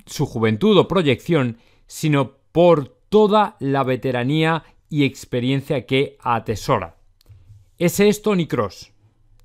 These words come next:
Toni Kroos, al parecer, ha captado de alguna manera la atención de Bin Salman y cree que puede ser el eje de su proyecto o una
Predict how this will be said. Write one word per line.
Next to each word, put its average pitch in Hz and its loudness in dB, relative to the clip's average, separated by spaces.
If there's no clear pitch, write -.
Toni 190 2
Kroos, 226 2
al 127 -8
parecer, 175 -2
ha 151 8
captado 170 2
de 123 -2
alguna 139 2
manera 143 2
la 131 2
atención 135 0
de 127 0
Bin 147 2
Salman 185 0
y 151 -6
cree 190 -2
que 135 0
puede 151 2
ser 147 -2
el 127 0
eje 135 -2
de 120 -4
su 120 -10
proyecto 139 -2
o 143 2
una 165 2